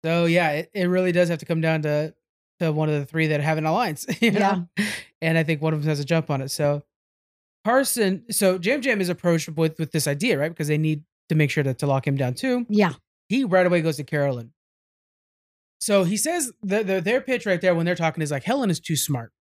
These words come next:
Speaker 1: so we gotta get rid of Helen."
Speaker 2: Yeah.
Speaker 1: He also says, "Carolyn's crazy like me."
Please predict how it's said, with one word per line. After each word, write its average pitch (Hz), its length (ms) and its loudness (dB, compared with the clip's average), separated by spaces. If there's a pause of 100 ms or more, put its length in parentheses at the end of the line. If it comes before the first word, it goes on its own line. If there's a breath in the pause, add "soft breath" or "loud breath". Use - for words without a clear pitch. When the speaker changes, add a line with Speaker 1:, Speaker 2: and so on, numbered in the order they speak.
(100)
Speaker 1:
so 175 60 -6
we 160 60 -2
gotta 170 120 2
get 160 40 0
rid 151 100 0
of 143 60 -4
Helen." 135 280 -8 (200)
Speaker 2:
Yeah. 175 200 2 (380)
Speaker 1:
He 208 120 0
also 285 260 0
says, 185 480 0 (640)
"Carolyn's 277 320 0
crazy 196 340 0
like 143 220 -2
me." 143 320 -4